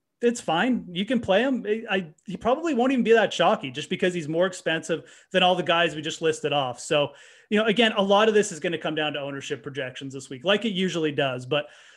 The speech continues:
I'll play Noren if, if he's projecting, uh, you know, like, for half the ownership of a guy like Glover or, or Snedeker. I, I think that's completely fine. I mean, I like Alex Noren. He's super consistent. Um,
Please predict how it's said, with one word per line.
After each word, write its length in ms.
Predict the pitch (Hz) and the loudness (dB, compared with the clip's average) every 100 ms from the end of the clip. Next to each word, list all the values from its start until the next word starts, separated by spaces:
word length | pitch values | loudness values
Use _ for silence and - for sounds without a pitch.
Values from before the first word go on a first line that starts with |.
| _ 196 | _ 4
I'll 100 | 269 | 4
play 240 | 330 339 | 6 4
Noren 380 | 202 175 247 208 | 6 6 6 4
if, 120 | 165 | -2
if 140 | 190 185 | -4 -4
he's 160 | 180 | -4
projecting, 640 | - 165 175 170 180 165 175 | -2 2 2 2 0 -2 0
uh, 220 | 160 156 | 2 2
you 160 | 160 | 0
know, 80 | 170 | 0
like, 240 | 170 160 - | 2 0 2
for 180 | 165 | -2
half 300 | 147 151 165 | 2 2 0
the 140 | 175 151 | 0 0
ownership 400 | 151 165 170 170 | 0 0 0 0
of 100 | 156 | 0
a 60 | |
guy 180 | 147 151 | 2 2
like 240 | 151 151 135 | 2 -2 -2
Glover 480 | 147 151 175 165 | -2 0 0 2
or, 260 | 147 143 131 - - - | 2 0 -4 -12 -20 -2
or 120 | 180 | -2
Snedeker. 600 | 170 156 151 175 208 208 190 | -2 -4 -2 0 -2 -4 -2
I, 100 | 185 | -2
I 120 | 185 | -2
think 180 | 165 202 | -2 2
that's 200 | 202 202 | 2 0
completely 360 | 185 175 196 190 | -6 0 2 2
fine. 320 | 175 202 131 | 0 -2 -2
I 60 | 147 | -2
mean, 140 | 147 | 0
I 80 | 165 | 2
like 260 | 160 165 | 2 0
Alex 260 | 170 165 139 | 2 0 -2
Noren. 300 | 156 170 170 | -4 -2 -4
He's 180 | 139 - - _ _ | -6 -10 -20 _ _
super 340 | - 190 202 | -2 0 0
consistent. 800 | 185 175 - 165 - 175 175 - | -2 -2 -2 -4 -2 -4 -6 -6
Um, 600 | 160 156 151 151 185 370 | 0 0 0 -2 -8 -12